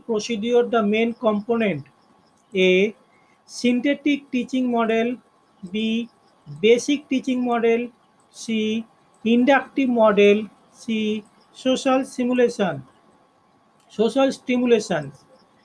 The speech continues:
Here B is the answer, basic teaching model. Next questions. Symposium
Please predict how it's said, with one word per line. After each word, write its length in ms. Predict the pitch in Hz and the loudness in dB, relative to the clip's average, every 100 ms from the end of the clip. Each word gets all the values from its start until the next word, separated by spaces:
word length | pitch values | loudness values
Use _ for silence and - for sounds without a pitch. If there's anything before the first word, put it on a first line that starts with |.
| _ - | _ 0
Here 420 | 208 208 208 214 - _ - 175 | 4 6 4 2 -4 _ -14 -4
B 180 | 240 262 | -2 0
is 80 | |
the 80 | 233 | 0
answer, 560 | 247 226 214 226 233 240 _ _ 175 | 0 0 0 2 2 0 _ _ 0
basic 400 | 214 214 262 - | 0 0 -8 -6
teaching 340 | 233 240 233 | -8 -6 -4
model. 300 | 220 180 135 - _ _ _ _ _ _ _ _ _ _ _ _ _ | -2 -4 -8 -14 _ _ _ _ _ _ _ _ _ _ _ _ _
Next 240 | 208 240 - | -2 -2 -2
questions. 680 | 226 196 - 202 202 220 _ _ _ _ _ _ _ | -4 -4 -4 -2 -2 -6 _ _ _ _ _ _ _
Symposium 1120 | - - 262 262 311 302 - 277 262 220 220 | -6 2 2 2 -2 -2 0 2 2 0 -2